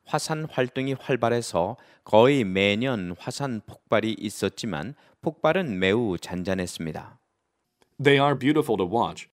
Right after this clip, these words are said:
Speaker 2: and people are rarely hurt.
Speaker 1: 화산 폭발은 장관이었고 부상을 입은 사람들도 거의 없었습니다.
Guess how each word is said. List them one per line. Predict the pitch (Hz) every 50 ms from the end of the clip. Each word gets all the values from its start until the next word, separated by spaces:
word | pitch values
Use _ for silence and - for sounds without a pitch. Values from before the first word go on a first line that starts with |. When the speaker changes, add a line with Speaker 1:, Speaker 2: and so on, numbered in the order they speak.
| _ _ _ -
Speaker 2:
and | 143 143 139
people | 143 156 147 143 156 156 151 -
are | 139 139 123
rarely | 101 107 95 92 92 92 85
hurt. | 87 101 92 80 67 - _ _ _ _ _ _ _ _ _ _ _ _ _ _ _ _ _ _ _ -
Speaker 1:
화산 | - 143 139 - 147 143 135 139
폭발은 | - - 135 - - 135 131 160 175 147 101 90
장관이었고 | - - - 90 92 95 98 98 101 101 101 104 113 120 117 - - 82 80 90 123 147 - - - _ _
부상을 | - 113 113 113 - 127 120 120 120 123
입은 | 120 127 127 127
사람들도 | 123 - - 117 110 113 113 113 113 123 127 156 165 123 87 82 -
거의 | - - 92 90 92 98 107 120 113 - -
없었습니다. | - 95 90 - - 95 90 - - 92 85 82 - 78 - - -